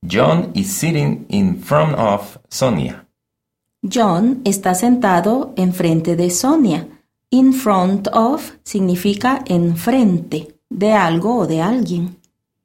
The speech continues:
Speaker 1: The pen is between the box.
Speaker 2: El lápiz o la pluma está entre los libros.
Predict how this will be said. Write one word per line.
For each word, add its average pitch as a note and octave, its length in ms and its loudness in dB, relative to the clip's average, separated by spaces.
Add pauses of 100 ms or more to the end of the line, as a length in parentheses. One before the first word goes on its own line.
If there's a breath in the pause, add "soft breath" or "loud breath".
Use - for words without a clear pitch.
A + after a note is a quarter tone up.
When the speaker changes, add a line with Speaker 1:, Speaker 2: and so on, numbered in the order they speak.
(340)
Speaker 1:
The E2+ 100 -4
pen D#3+ 600 0
is A2+ 240 -2
between D#3+ 680 0
the - 100 -6
box. - 680 -6 (680)
Speaker 2:
El B3+ 220 0
lápiz G#3 540 0
o G#3 100 2
la F#3+ 220 2
pluma A3+ 520 2
está G3+ 560 0
entre C4 600 2
los F3 320 0
libros. F3 680 0